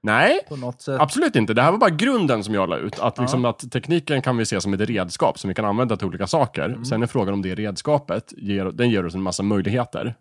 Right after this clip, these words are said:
Speaker 1: och också, liksom, utmaningar. Frågan är om det redskapet tenderar att göra oss till bättre eller sämre människor. För inget av det här har riktigt varit det, tycker jag.
Speaker 2: Alltså, vi formas ju av vår miljö, eh,
Speaker 1: Mm.
Speaker 2: och vilka, eh, möjligheter som finns i den.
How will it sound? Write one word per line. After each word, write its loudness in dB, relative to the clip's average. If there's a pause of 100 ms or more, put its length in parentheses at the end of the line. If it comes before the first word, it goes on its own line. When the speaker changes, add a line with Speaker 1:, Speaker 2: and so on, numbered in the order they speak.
(220)
Speaker 1:
och -2
också, -6
liksom, -6
utmaningar. -4 (300)
Frågan 0
är -2
om -2
det -4
redskapet -8 (420)
tenderar -4
att -8
göra -4
oss -6
till -4
bättre -6
eller -6
sämre -8
människor. -8
För -6
inget -4
av -2
det 0
här 0
har -2
riktigt -12
varit -4
det, -12
tycker -20
jag. -16
Speaker 2:
Alltså, -6
vi -4
formas -6
ju -8
av -6
vår -6
miljö, -4 (960)
eh, -4
Speaker 1:
Mm. 2
Speaker 2:
och -2
vilka, -2
eh, -6
möjligheter -10
som -18
finns -12
i -10
den. -10